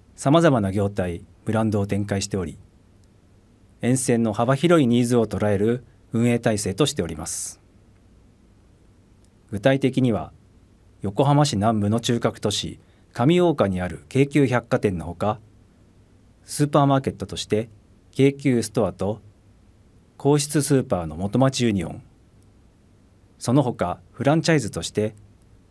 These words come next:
セブンイレブンや業務スーパーなども展開しております。事業概要は以上でございます。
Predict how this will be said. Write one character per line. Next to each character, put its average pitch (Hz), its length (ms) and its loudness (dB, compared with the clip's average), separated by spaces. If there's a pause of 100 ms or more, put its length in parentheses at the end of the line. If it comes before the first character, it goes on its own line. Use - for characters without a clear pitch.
セ 107 220 -4
ブ 143 100 4
ン 151 140 4
イ 143 60 4
レ 139 100 6
ブ 120 100 0
ン 85 120 -2
や - 220 -10 (640)
業 135 140 4
務 165 160 4
ス 170 140 0
ー 147 40 -2
パ 117 140 0
ー - 20 2
な 95 140 0
ど 101 80 0
も 135 180 2
展 104 300 -4
開 85 180 -6
し - 60 -8
て - 100 -8
お 82 60 -8
り 80 80 -12
ま 80 100 -14
す。 - 260 -12 (2000)
事 120 120 0
業 151 140 6
概 151 220 2
要 110 120 4
は 131 200 2 (100)
以 120 80 -4
上 104 140 0
で - 80 -6
ご 73 100 -10
ざ - 100 -12
い - 60 -12
ま - 120 -12
す。 - 340 -12